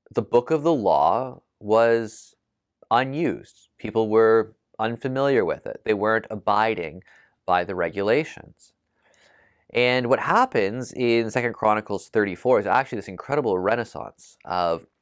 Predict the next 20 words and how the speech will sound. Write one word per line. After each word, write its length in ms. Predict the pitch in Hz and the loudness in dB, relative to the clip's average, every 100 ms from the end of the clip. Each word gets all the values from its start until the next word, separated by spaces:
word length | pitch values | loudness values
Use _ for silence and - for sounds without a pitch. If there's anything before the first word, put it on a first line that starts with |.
| _ _ | _ _
uh, 120 | 92 90 - | -4 -4 -4
people 680 | 170 180 - 64 101 117 _ _ _ _ | -8 -8 -8 -4 -2 -4 _ _ _ _
who 320 | - 123 117 | -2 0 2
are 100 | 95 | 2
sort 140 | 104 107 | 0 -6
of 120 | 87 _ _ _ _ - | -6 _ _ _ _ -18
blasted 1000 | 101 95 101 135 165 185 - - 151 - | -16 -6 2 4 4 -2 -10 -2 0 0
out 220 | 123 123 | 2 2
of 160 | 131 113 | 2 2
their 220 | 107 - | 0 0
apathy 760 | 117 123 143 139 127 123 113 107 | 0 0 -2 -8 -8 -6 -2 -2
and 200 | 95 92 | -4 -8
sin 760 | - - 190 151 - 62 98 120 _ _ _ _ _ | -14 -6 -4 -4 -6 -12 -12 -14 _ _ _ _ _
by 160 | 131 131 | 2 2
exposure 1000 | 120 - - - 147 170 196 113 78 90 | 2 -2 -8 2 4 6 2 0 -2 -2
to 260 | - 110 107 | -2 -2 0
the 80 | |
requirements 760 | 113 113 - 104 104 101 98 - | 0 -2 0 0 0 -2 -8 -14
of 140 | 98 | -10
God. 480 | - 107 98 - - | 0 4 4 0 -18